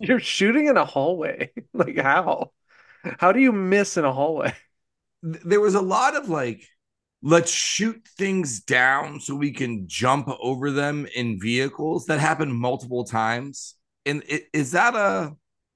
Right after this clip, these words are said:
Speaker 2: is that a hallmark of the Expendables
Speaker 1: No,
Speaker 2: franchise?
Speaker 1: it's,
Speaker 2: 'Cause
Speaker 1: like, it's two and
Speaker 2: those
Speaker 1: three
Speaker 2: were
Speaker 1: now.
Speaker 2: dumb.
Speaker 1: Not a dumb dirt bikey stuff.
Speaker 2: Yeah.
Speaker 1: Mm.
Speaker 2: Th-, so that
Speaker 1: Three
Speaker 2: part
Speaker 1: and
Speaker 2: didn't
Speaker 1: four,
Speaker 2: work for
Speaker 1: three.
Speaker 2: me at all.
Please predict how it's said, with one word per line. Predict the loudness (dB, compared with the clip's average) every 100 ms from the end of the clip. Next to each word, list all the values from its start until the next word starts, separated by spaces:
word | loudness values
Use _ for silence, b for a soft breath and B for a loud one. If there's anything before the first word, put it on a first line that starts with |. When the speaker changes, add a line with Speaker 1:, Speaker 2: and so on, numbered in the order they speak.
| -12
Speaker 2:
is | -2
that | 0
a | 0
hallmark | -2 -2 0 0 -2 -4 -6
of | -8 -10
the | -12 -12
Expendables | -10 -8 -8 -6 -8 -6
Speaker 1:
No, | 0 2 2
Speaker 2:
franchise? | 0 -4
Speaker 1:
it's, | -6
Speaker 2:
'Cause | -6 -4
Speaker 1:
like, | -4
it's | -4 -6 -12 -8
two | 2 4
and | 6
Speaker 2:
those | 6 4
Speaker 1:
three | 4
Speaker 2:
were | 2
Speaker 1:
now. | 2
Speaker 2:
dumb. | 2 2 0 -4
Speaker 1:
Not | -4
a | -2 -4 -8
dumb | -2 -2 -2 -4
dirt | -2 -2 -2 -6
bikey | -4 -4 -6 -8
stuff. | -10 -12 -12 -12 -14 _ _ -16
Speaker 2:
Yeah. | -6 -2 0 -2 -6 -12 _ -20
Speaker 1:
Mm. | -20 -18 -18 -20 _ _ -14 -10
Speaker 2:
Th-, | -2
so | 2
that | 6
Speaker 1:
Three | 4
Speaker 2:
part | 4
Speaker 1:
and | 0
Speaker 2:
didn't | 0
Speaker 1:
four, | -2
Speaker 2:
work | -4
for | -4
Speaker 1:
three. |
Speaker 2:
me | -6
at | -2
all. | 0 -2 -4